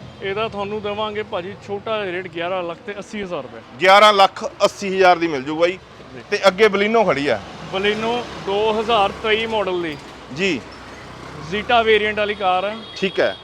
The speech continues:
Speaker 1: ਚੱਲੀ ਉਨੱਤੀ ਹਜ਼ਾਰ ਕਿਲੋਮੀਟਰ ਹੈ with
Speaker 2: ਹੂੰ।
Speaker 1: service record।
Speaker 2: ਸਰਵਿਸ ਰਿਕਾਰਡ ਦੇ ਨਾਲ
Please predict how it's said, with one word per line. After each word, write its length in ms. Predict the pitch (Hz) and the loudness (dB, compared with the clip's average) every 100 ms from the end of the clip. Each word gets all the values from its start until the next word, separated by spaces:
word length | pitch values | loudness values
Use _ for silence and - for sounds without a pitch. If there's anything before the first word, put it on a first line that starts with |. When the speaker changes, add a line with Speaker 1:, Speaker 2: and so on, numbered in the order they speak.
| - - - - - - - - - - | -20 -20 -20 -20 -20 -20 -20 -20 -20 -10
Speaker 1:
ਚੱਲੀ 300 | 208 202 233 | -6 -4 -4
ਉਨੱਤੀ 420 | 240 202 - 247 | -4 -8 -8 -6
ਹਜ਼ਾਰ 280 | 233 226 202 | -4 -2 -4
ਕਿਲੋਮੀਟਰ 500 | 190 202 208 202 202 | -4 -8 -8 -8 -8
ਹੈ 100 | 214 | -8
with 160 | 220 175 | -6 -6
Speaker 2:
ਹੂੰ। 100 | 143 180 | -6 -8
Speaker 1:
service 300 | 170 175 170 | -8 -8 -10
record। 260 | 160 139 123 - - - - - - - - | -8 -8 -10 -16 -20 -20 -20 -20 -20 -14 4
Speaker 2:
ਸਰਵਿਸ 400 | 180 196 226 214 | 6 6 0 -2
ਰਿਕਾਰਡ 480 | 233 202 208 214 208 | -2 4 6 6 4
ਦੇ 200 | 214 214 | 2 4
ਨਾਲ 360 | 185 190 214 | 6 6 6